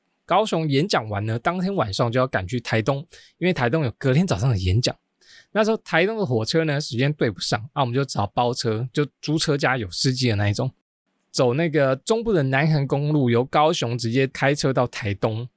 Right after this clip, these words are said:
啊，那个时候也是我第一次坐车看到南横公路的风景，蛮壮观的，因为沿路都是山。有机会的话呢，大家也可以开车去看一下，风景真的不错。但下雨的话先不要哦，蛮危险的。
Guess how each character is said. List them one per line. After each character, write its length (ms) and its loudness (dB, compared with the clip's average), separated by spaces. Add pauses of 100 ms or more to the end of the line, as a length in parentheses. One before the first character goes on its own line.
(140)
啊， 60 -8
那 80 2
个 60 4
时 100 2
候 60 4
也 140 2
是 100 2
我 80 2
第 180 0
一 60 2
次 140 2
坐 260 0
车 180 0
看 140 0
到 140 2
南 280 2
横 200 2
公 200 0
路 60 2
的 80 4
风 260 -2
景， 200 -4 (500)
蛮 320 0
壮 220 0
观 180 -6
的， 100 -6
因 80 -4
为 80 0
沿 240 2
路 140 2
都 140 2
是 80 0
山。 400 -2 (400)
有 100 2
机 160 2
会 120 6
的 80 2
话 120 4
呢， 120 0
大 140 2
家 140 0
也 40 0
可 120 0
以 60 0
开 220 -2
车 140 0
去 140 -2
看 240 -2
一 40 -4
下， 340 -4 (140)
风 160 2
景 160 0
真 100 0
的 80 2
不 60 -6
错。 360 -4 (240)
但 120 2
下 200 2
雨 20 0
的 100 -4
话 120 2
先 160 -2
不 80 -2
要 180 2
哦， 60 0
蛮 180 0
危 160 2
险 220 -2
的。 100 -2